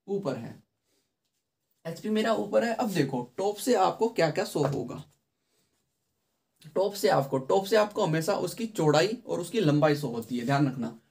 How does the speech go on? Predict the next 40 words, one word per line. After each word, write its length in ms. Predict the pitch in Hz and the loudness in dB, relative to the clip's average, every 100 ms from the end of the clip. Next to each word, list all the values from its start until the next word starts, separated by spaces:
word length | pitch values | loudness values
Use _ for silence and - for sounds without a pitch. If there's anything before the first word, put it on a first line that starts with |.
| _ _ | _ _
टॉप 200 | 156 170 | -6 -6
से 200 | - 226 240 - _ 147 | 0 0 0 -6 _ -6
देखने 260 | 160 160 160 | -4 -2 -4
पर 160 | 196 | -6
किसी 220 | 196 196 | -6 -6
भी 80 | 202 | -4
वस्तु 280 | 185 170 185 | -4 -6 -8
की 100 | 208 | -8
चौड़ाई 280 | 196 175 185 | -6 -2 -2
और 60 | |
उसकी 180 | 185 - | -4 -4
लंबाई, 280 | 160 127 120 | -2 0 0
जैसे 240 | 143 156 175 | 0 -2 -2
देखो 380 | 143 123 - - _ _ _ | -4 -4 -12 -18 _ _ _
मैं 260 | 147 175 196 | -8 -6 -4
डॉटेड 380 | 170 165 180 151 | -4 -4 -4 -4
कर 120 | 117 | -6
रहा 120 | 113 | -6
हूँ, 100 | 123 | -4
ये 120 | 135 160 | 0 0
रेड, 300 | 160 165 165 - _ 143 | 0 -2 -2 -10 _ -10
रेड 420 | 135 151 175 180 _ _ _ _ _ _ _ _ _ _ - | -6 -6 -6 -12 _ _ _ _ _ _ _ _ _ _ -4
मार्कर 440 | 151 151 151 160 | 0 2 0 -4
से 100 | 156 | -6
मैं 160 | 180 175 | -6 -2
डॉटेड 340 | 151 151 165 | 0 0 -2
कर 80 | 160 | -4
रहा 100 | 160 | -4
हूँ, 100 | 160 | -2
तो 60 | 170 | -2
आपको 240 | 165 - | -4 -4
ये 140 | 175 156 | -4 -4
पोर्शन 340 | 156 160 175 | -4 -4 -4
दिखाई 240 | 170 160 160 | -6 -6 -6
देगा, 340 | 160 165 170 _ _ _ _ _ _ _ _ _ _ _ | -6 -10 -14 _ _ _ _ _ _ _ _ _ _ _
ये 140 | 151 165 | -6 -4
दिखाई 240 | 170 165 | -4 -4
दिया। 240 | 165 175 175 _ _ _ | -6 -10 -14 _ _ _
साथ 400 | - 160 160 160 | -2 2 2 -2
ही 240 | - 208 | -8 -10